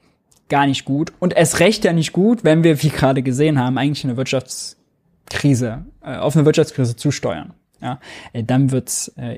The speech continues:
eben besonders problematisch und düster. Hm. Naja, so viel,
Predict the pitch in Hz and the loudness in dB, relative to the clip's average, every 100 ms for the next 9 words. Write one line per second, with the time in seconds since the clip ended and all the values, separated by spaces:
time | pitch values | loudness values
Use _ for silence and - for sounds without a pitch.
0 | - 127 113 107 - _ _ _ _ _ | -6 -4 -2 -4 -8 _ _ _ _ _
1 | _ _ _ _ - 127 127 120 113 110 | _ _ _ _ -2 0 2 2 0 -4
2 | - - _ _ - 113 120 120 127 131 | -8 -14 _ _ -6 -2 0 2 0 -2
3 | 113 - 117 120 113 123 190 202 - - | -4 -6 -8 -6 -2 4 4 2 -2 -4
4 | - - _ _ _ _ _ 127 123 131 | -6 -20 _ _ _ _ _ -14 -12 -12
5 | _ _ _ _ _ _ _ _ _ _ | _ _ _ _ _ _ _ _ _ _
6 | _ - 101 120 143 127 - _ - - | _ -18 -12 -2 0 0 -4 _ -20 -20
7 | - - - _ - 147 175 320 - 277 | -20 -20 -20 _ -4 2 4 2 0 0
8 | 277 185 311 | 2 2 0